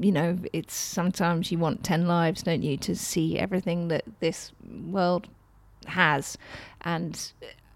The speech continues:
a lot of it is forbidden lands. I'm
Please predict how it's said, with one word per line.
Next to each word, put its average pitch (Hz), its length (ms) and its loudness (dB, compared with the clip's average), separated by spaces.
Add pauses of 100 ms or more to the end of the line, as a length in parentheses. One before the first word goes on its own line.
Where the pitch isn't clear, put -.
(340)
a - 80 2
lot 202 220 10
of 196 120 6
it 196 140 8
is 196 420 6
forbidden 196 540 8
lands. 233 640 10 (560)
I'm 180 320 2